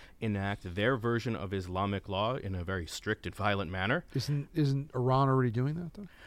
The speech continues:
Speaker 1: Well, that's one of the places where the Sunni Shiite tension comes into play.
Speaker 2: Mm-hmm.
Speaker 1: So, believe it or not, Iran actually believes that isis, the Islamic State, is an American conspiracy to hurt Iran.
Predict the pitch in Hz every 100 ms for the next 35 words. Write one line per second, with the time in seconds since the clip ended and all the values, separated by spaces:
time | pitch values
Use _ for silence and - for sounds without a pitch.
0 | - - 151 208 226 - - 135 143 160
1 | 147 139 135 - 127 123 120 113 107 101
2 | - - - 131 117 - - 117 101 -
3 | 101 - 92 - 95 92 90 82 - 90
4 | - - - - 98 117 - 104 - 113
5 | 139 359 330 151 131 131 104 120 107 160
6 | 202 143 - 139 107 110 113 110 90 95
7 | 90 117 127 - 92 - 90 113 101 -
8 | 120 107 110 98 95 98 107 110 110 98
9 | - 92 - 107 98 90 95 90 - 110
10 | 98 95 87 90 50